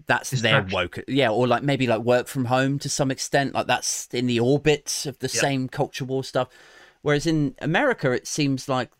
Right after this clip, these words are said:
Speaker 1: they go full throt-, like, jump straight to fifth gear on this shit. Like, they'll
Speaker 2: They find anything.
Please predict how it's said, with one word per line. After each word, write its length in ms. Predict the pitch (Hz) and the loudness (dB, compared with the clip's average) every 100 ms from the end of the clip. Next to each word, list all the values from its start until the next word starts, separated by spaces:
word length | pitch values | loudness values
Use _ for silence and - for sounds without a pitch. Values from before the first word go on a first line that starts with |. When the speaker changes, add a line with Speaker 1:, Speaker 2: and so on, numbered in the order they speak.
| _ | _
Speaker 1:
they 140 | 131 127 | -2 0
go 240 | 131 120 | 0 0
full 460 | - - 180 135 104 | -2 0 2 2 -2
throt-, 320 | - 131 104 | -2 -2 0
like, 220 | 101 - | -4 -4
jump 340 | - 147 - | -2 0 -2
straight 520 | - - - 156 127 - | -8 -8 0 0 0 -6
to 100 | 104 | -6
fifth 280 | 120 98 | -4 -4
gear 240 | 113 104 87 | -4 -4 -4
on 140 | 80 | -8
this 120 | 78 | -10
shit. 300 | - 82 64 - | -8 -8 -10 -12
Like, 220 | 92 82 | -12 -8
they'll 360 | 110 107 98 87 - - | -4 -4 -4 -8 -16 -8
Speaker 2:
They 120 | 147 | -6
find 260 | 139 143 135 | -2 0 2
anything. 320 | 151 139 - | 0 -4 -8